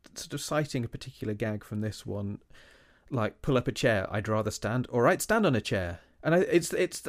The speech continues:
I, and I think it's almost that kind of th-, the very naturalistic exchange of it, or, you know, within the context of the goons. But yeah, it, it's almost like a sort of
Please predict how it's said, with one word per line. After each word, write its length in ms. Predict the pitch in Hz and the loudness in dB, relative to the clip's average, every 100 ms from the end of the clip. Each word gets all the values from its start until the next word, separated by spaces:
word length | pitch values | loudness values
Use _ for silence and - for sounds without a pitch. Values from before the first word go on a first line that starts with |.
| - | 6
I, 100 | 196 | 6
and 180 | 185 196 | 8 6
I 40 | |
think 180 | 196 202 | 6 4
it's 100 | 180 | 4
almost 720 | 180 185 160 147 147 - - - _ | 6 6 8 6 4 -8 -12 -18 _
that 300 | 139 156 - | 2 2 2
kind 360 | 151 139 131 123 | 0 2 4 4
of 440 | 120 117 - - _ _ - - - | 2 0 -6 -20 _ _ -20 -20 -12
th-, 160 | 143 - | -12 -8
the 60 | 151 | -6
very 260 | 143 156 143 | 4 6 6
naturalistic 760 | 143 147 - 139 131 - 127 | 4 2 0 0 0 -2 -6
exchange 580 | - - - 135 135 127 | -6 -6 0 2 2 0
of 140 | 98 | -2
it, 440 | 98 101 - - - _ _ _ _ - | -2 -4 -6 -18 -20 _ _ _ _ -6
or, 140 | 101 | -6
you 80 | 95 | -6
know, 120 | 87 - - - - - | -6 -8 -16 -16 -4 0
within 240 | 117 104 | 2 0
the 80 | 117 | -2
context 440 | - 107 113 - | -4 -2 -4 -4
of 60 | 107 | -8
the 60 | 104 | -2
goons. 380 | 123 104 101 | 0 0 -2
But 180 | - - | -8 -4
yeah, 220 | 143 120 | 4 4
it, 100 | 120 | 4
it's 280 | - 143 127 | -2 -4 2
almost 260 | 147 117 - | 4 4 4
like 160 | 120 117 | 0 0
a 40 | |
sort 180 | - 110 | -6 -6
of 320 | 104 101 - | -8 -10 -16